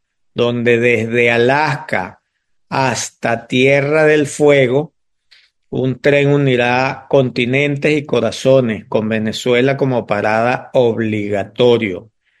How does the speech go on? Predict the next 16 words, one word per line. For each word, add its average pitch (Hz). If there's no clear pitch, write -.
Este 135
proyecto 127
ambicioso 143
simbolizará 117
nuestra 123
conexión 120
con 143
el 123
mundo 151
y 135
nuestro 123
papel 139
como 135
puente 127
entre 131
naciones. 107